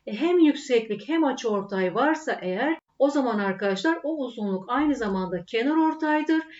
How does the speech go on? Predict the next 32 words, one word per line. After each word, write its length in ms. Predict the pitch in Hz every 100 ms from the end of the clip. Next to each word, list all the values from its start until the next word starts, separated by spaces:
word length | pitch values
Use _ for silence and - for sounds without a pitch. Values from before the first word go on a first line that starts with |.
| - -
yak 300 | 196 262 311
olayı 360 | 302 311 311
vardır 420 | 311 311 311 320 320 - -
ve 100 | 214
yakın 340 | 214 277 339
olduğu 440 | 285 247 214 202 190
yerde 420 | 233 277 277 220
de 40 |
yine 440 | 190 214 269 208 - - _
gizli 540 | - 277 262 262 208 202
bir 220 | 262 214
ikizkenar 840 | - - - 262 - 226 196 180 190
üçgen 500 | 254 262 - 302 359 359 _ _
açığa 380 | 254 - 233 277
çıkar. 460 | - - 196 170 - _ _ _ -
Yani 460 | 262 320 320 220 220
T 120 | 277 285 269 214 -
D 340 | 254 254 240
C 300 | 247 285 285
üçgeni 480 | 240 - 240 214 202
de 160 | 330 339
bir 300 | 269 339 -
ikiz 380 | 254 - 320 -
kenar 300 | - 240 269
üçgendir. 600 | 226 - 202 185 170 180 208
C 260 | 285 330
A'nın 280 | 254 220 196
kenar 280 | 196 311 285
ortay 360 | 214 202 190 196
olduğunu 360 | 269 220 302
şöyle 300 | 311 269 262
gösterebiliriz. 840 | 311 240 226 247 247 240 226 330